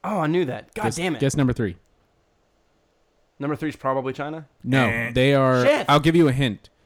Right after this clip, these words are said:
Speaker 2: They are leading the world at being America's hat.
Speaker 1: So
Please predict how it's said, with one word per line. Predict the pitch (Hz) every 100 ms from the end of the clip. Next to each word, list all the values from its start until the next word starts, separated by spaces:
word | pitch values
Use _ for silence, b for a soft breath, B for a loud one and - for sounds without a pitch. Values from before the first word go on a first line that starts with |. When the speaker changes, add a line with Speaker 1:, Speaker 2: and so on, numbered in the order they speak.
| _
Speaker 2:
They | 117 123
are | 117
leading | 113 139 143
the | 135
world | 120 120 117
at | 104
being | 107 107
America's | 104 98 98
hat. | - 92 - _ _ _ _ _ _ _ _ _ _ _ _ _ _ _ _ _ _ _ _ _ _ _ _ _
Speaker 1:
So | - 127 120